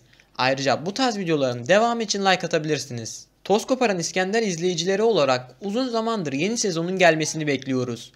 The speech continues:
Herkes yeni sezon için çok heyecanlı.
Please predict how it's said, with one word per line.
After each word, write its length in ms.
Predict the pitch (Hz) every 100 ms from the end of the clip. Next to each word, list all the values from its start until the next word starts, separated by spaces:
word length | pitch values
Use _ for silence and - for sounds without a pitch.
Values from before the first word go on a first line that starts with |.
| _ _ _
Herkes 440 | - 208 240 196 139
yeni 180 | 165
sezon 280 | 220 214 196
için 200 | 147 175
çok 240 | 180 185 170
heyecanlı. 600 | 135 127 127 123 117